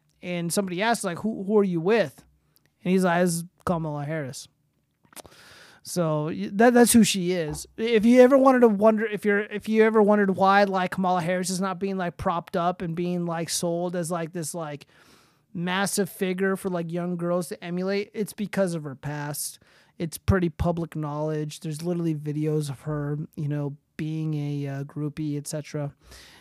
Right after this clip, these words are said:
And, um, yeah, she sucks. And, and not only that, she's a corrupt politician. She kept innocent, uh, families behind bars over truancy. She was very unforgiving. She,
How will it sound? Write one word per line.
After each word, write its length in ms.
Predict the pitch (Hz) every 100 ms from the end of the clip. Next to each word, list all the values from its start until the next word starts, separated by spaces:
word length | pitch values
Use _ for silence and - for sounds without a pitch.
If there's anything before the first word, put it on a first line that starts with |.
| _ _ -
And, 320 | 160 156 151
um, 520 | 147 143 139 147 - _ _ _ _ _ _ _ _ _
yeah, 200 | 196 190
she 160 | - 185
sucks. 480 | - 214 - - - -
And, 320 | 180 170 185
and 140 | 190
not 120 | 220
only 120 | 247 208
that, 160 | 233
she's 220 | 208 220
a 40 | 214
corrupt 440 | - 190 196 _
politician. 760 | 202 180 156 185 196 160 139 156
She 320 | - 180 175 156
kept 240 | 190 175 180
innocent, 500 | 175 165 185 165 - _ _ -
uh, 200 | 160 151
families 680 | 202 185 180 175 156 151 - _ - _ _ -
behind 440 | 151 175 180 156
bars 420 | 165 170 180 180
over 200 | 170 156
truancy. 720 | 151 - 175 180 - 190 180 180 _ _ - _
She 400 | - 190 185 180
was 260 | 175 170 151
very 280 | 170 175
unforgiving. 840 | 175 170 - 165 170 170 180 180 190 _
She, 580 | - 180 175 175 170